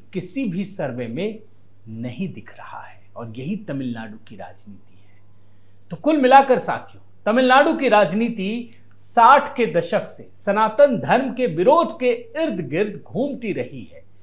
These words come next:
लेकिन इस बार प्रधानमंत्री मोदी ने राज्य में रज-, जो राज्य की राजनीति है उसकी धुरी को ही बदल दिया है। आज तमिलनाडु में राजनीति की धुरी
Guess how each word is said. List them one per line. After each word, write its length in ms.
लेकिन 280
इस 160
बार 300
प्रधानमंत्री 640
मोदी 320
ने 200
राज्य 500
में 400
रज-, 320
जो 340
राज्य 300
की 120
राजनीति 640
है 160
उसकी 260
धुरी 320
को 160
ही 160
बदल 340
दिया 240
है। 180
आज 280
तमिलनाडु 520
में 180
राजनीति 580
की 220
धुरी 520